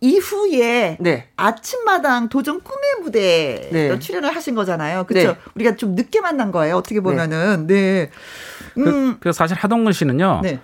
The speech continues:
Speaker 3: 어, 미스터 트롯에서 이렇게 좀 불운이었어요. 불운.
Speaker 1: 음흠.
Speaker 3: 어, 통편집을 당했어요. 그리고 그 이후에
Speaker 1: 네.
Speaker 3: 어, 아침마당 도전 꿈의 무대 방송을 하는데 그 새벽에
Speaker 1: 네.
Speaker 3: 본인이 출연하지도 않는데도 불구하고
Speaker 1: 음흠.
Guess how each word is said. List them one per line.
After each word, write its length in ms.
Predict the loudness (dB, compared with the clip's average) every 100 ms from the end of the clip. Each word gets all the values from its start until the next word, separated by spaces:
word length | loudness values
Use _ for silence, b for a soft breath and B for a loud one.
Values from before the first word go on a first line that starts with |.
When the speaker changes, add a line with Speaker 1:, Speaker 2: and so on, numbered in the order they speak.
| b -8
Speaker 3:
어, 200 | -4 -4
미스터 220 | -2 -4
트롯에서 1120 | 0 0 2 0 2 2 4 2 2 2 2 2
이렇게 560 | 0 0 0 -2 -4 -10 -8
좀 480 | -6 -4 -6 -10 -10
불운이었어요. 600 | -2 2 2 0 -2 -4
불운. 360 | -4 -2 0 4
Speaker 1:
음흠. 220 | 4 6
Speaker 3:
어, 140 | 4 4
통편집을 420 | 0 -2 -4 -4
당했어요. 460 | -4 -6 -4 -6 -6 B B B B B
그리고 180 | -4
그 140 | 0 2
이후에 560 | 2 0 2 2 2 -2 -6
Speaker 1:
네. 280 | -4 -2 -2
Speaker 3:
어, 40 | 0 2
아침마당 460 | 0 0 2 2 2
도전 280 | 0 -2 0
꿈의 200 | 0 0
무대 220 | 2 0
방송을 460 | 2 0 2 0
하는데 240 | 0 0 0
그 100 | 0
새벽에 600 | 2 2 4 4 4 4
Speaker 1:
네. 300 | 2 0 -2
Speaker 3:
본인이 400 | 0 2 4 2
출연하지도 560 | 0 0 2 2 2 2
않는데도 400 | 4 4 2 0
불구하고 560 | 0 2 2 2 4 4
Speaker 1:
음흠. 300 | 2 0